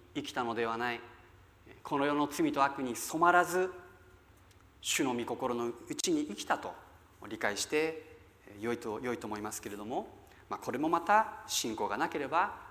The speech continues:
まあ、そのような生き方、生き方は決してできません。えー、六節には続けてこうあります。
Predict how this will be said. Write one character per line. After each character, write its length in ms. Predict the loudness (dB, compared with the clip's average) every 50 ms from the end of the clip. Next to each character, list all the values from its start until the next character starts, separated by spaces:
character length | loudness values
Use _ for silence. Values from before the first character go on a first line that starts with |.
| -14 -12
ま 60 | -12
あ、 20 | -10
そ 120 | -6 -6
の 60 | -6
よ 60 | -4
う 20 | -6
な 80 | -6 -8
生 60 | -8
き 60 | -6
方、 200 | -8 -6 -6 -6
生 60 | -8 -10
き 80 | -4
方 200 | -4 -2 0 2
は 100 | 2 0
決 200 | 0 -2 -6 -8
し 40 | -4
て 220 | -2 -2 -2 -2 -2 -8 -14 -20 -18 -14 -14
で 60 | -10
き 100 | -8 -6
ま 80 | -6
せ 160 | -6 -4 -6 -6
ん。 60 | -8 -10 -16 -20 -20 -20 -20 -20 -20 -20 -20 -20 -20 -20 -20 -20 -20 -20 -20 -20 -20 -20 -20 -20 -20 -20 -20 -20 -20 -20 -20 -20 -20 -20 -20 -20 -20 -16
え 240 | -12 -10 -8 -8 -2 2
ー、 40 |
六 140 | 2 2 4
節 460 | 4 2 2 2 0 0 0 0 0
に 100 | 0 2
は 240 | 2 4 4 2 2 -2
続 200 | -6 -8 -8 -6
け 100 | -6 -4
て 100 | -4 -4
こ 160 | -4 -2 -2
う 20 | -2
あ 60 | 0
り 100 | -2 -4
ま 140 | -4 -6 -6
す。 220 | -8 -10 -10 -14